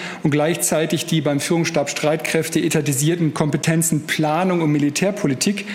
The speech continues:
an die Spitze des Hauses holen. Und wie wichtig dieser Akt war, können Sie vielleicht darin sehen, wenn Sie sich in Erinnerung rufen, dass ja das Zeitalter der Planung in den sechziger Jahren beginnt und Planung und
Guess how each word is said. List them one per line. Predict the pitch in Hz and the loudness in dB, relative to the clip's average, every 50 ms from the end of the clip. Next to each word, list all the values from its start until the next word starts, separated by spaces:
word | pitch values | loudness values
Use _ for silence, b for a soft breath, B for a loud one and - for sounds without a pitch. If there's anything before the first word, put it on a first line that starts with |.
| B B B B B | B B B B B
an | 147 151 | 2 2
die | 151 156 156 - - - | 2 2 0 -4 -8 -6
Spitze | - - - - 185 185 - - 143 113 - - - | -6 -6 -2 -2 -2 -2 0 -2 -2 -4 -6 -10 -6
des | - 131 - - | -4 -4 -4 -2
Hauses | 123 120 117 113 117 - - | -4 -4 -4 -4 -4 -4 -4
holen. | - 120 113 120 | -4 -6 -4 -4
Und | 131 123 | -2 -2
wie | 131 127 | 0 0
wichtig | 156 156 - - 165 147 - | 0 -2 0 -2 -2 -2 0
dieser | - 160 147 143 139 | -2 0 0 0 0
Akt | 151 151 - - - | -2 -4 -4 -2 0
war, | 139 139 156 165 | 0 2 2 2
können | - 170 160 | 2 0 0
Sie | 147 151 | 0 0
vielleicht | - - 147 139 135 - | 0 0 -2 0 0 0
darin | 143 139 151 151 | 0 2 2 2
sehen, | 143 151 151 156 | 2 2 2 2
wenn | 151 147 139 | 0 0 0
Sie | 131 | -2
sich | 131 135 156 151 - B B B B B | -2 -2 -2 -4 -4 B B B B B
in | B 151 | B 0
Erinnerung | 143 147 151 160 160 147 156 151 | 0 2 2 2 2 2 0 0
rufen, | 139 131 151 160 156 - - 151 147 | 0 0 0 0 0 0 0 0 0
dass | 131 147 139 - - | 2 0 0 0 0
ja | - 143 | 0 0
das | 135 143 131 - | 0 0 -2 -2
Zeitalter | - - 156 143 143 - 160 151 151 143 | -2 0 0 0 0 0 -2 0 0 0
der | 131 131 | 0 -2
Planung | 127 - - - 147 139 143 151 160 165 160 151 | -2 -4 -2 0 0 2 2 2 2 2 2 2
in | 143 135 | 2 2
den | 135 131 | 0 0
sechziger | 143 147 143 - - 160 147 | 0 -2 -2 -2 0 0 2
Jahren | 139 139 135 139 139 135 | 2 2 2 2 0 0
beginnt | 127 127 117 143 147 165 180 170 | 0 0 0 0 0 0 0 0
und | 139 127 - | -2 -4 -4
Planung | - - 143 139 147 156 160 160 160 160 156 160 B B B B B B | -2 -2 0 2 2 2 2 2 2 0 -2 -4 B B B B B B
und | 147 143 139 | -2 -2 -2